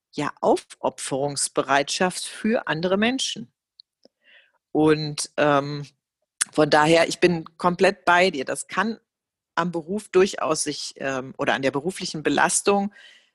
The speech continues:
wird das oft deutlich, aber da stecken Muster hinter, Glaubensmuster, Verhaltenspräferenzen,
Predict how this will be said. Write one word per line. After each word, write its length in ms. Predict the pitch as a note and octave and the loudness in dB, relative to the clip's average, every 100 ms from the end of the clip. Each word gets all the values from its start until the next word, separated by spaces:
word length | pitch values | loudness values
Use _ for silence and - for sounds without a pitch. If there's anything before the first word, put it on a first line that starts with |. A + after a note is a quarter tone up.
| _ | _
wird 280 | - D#3+ F3 | 0 2 2
das 180 | D3+ - | 0 -2
oft 220 | C#3+ - | -2 -2
deutlich, 600 | D3 D3 G3+ A3 A3+ - | 2 2 2 -2 -4 -4
aber 120 | D#3 | -2
da 140 | D3 C#3+ | -2 -4
stecken 540 | - F3 - E3 D3+ | -4 -4 -4 -10 -12
Muster 540 | - D#3+ G3+ - - G#3 | -10 0 0 2 0 2
hinter, 420 | G#3 G3+ G3+ F3+ | 2 0 0 0
Glaubensmuster, 960 | - D3 E3+ G3 G3 - F3 F3+ - D3+ | 0 4 4 2 -4 -6 -6 -6 -4 -4
Verhaltenspräferenzen, 1500 | - - D#3+ F3 G3+ - - D#3 - D#3+ D#3 E3 - E3+ | -6 -2 -2 -2 -6 -8 -2 -2 -2 -2 -2 -2 -6 -6